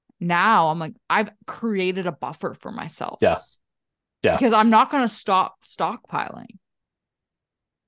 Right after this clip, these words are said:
Speaker 2: Well, and, and think about, so if, if you think about that for a second,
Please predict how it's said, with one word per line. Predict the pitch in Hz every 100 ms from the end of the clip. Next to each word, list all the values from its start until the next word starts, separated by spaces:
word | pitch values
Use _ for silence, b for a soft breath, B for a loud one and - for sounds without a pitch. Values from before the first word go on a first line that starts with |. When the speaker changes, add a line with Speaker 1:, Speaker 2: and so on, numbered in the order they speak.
| -
Speaker 2:
Well, | 120 110 - -
and, | 120 107 -
and | 107
think | 92 - 160
about, | 156 98 82 78 - _ -
so | - 92
if, | 104 -
if |
you | 107
think | - - 143
about | 104 82
that | 80
for | -
a |
second, | 85 82 101 101